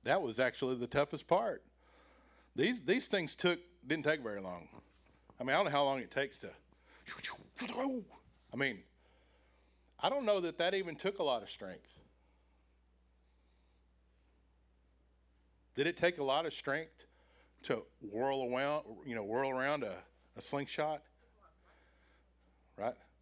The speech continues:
He, he had probably a lot of practice trying to knock out rabbits. I don't know.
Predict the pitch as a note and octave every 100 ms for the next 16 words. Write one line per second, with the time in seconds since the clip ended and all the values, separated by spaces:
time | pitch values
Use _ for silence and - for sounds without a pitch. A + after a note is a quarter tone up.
0 | _ _ _ - A#2+ - B2 A2+ - B2+
1 | A#2+ - - B2+ B2+ A2 A#2 G#2+ B2 A#2+
2 | - A2+ - - - _ - B2+ A2+ G2+
3 | - - _ _ _ _ _ _ - _
4 | _ _ _ _ _ - A2 A2+ - A2
5 | G2+ G2 A#2 A2 E2 - F#2 F#2 E2 E2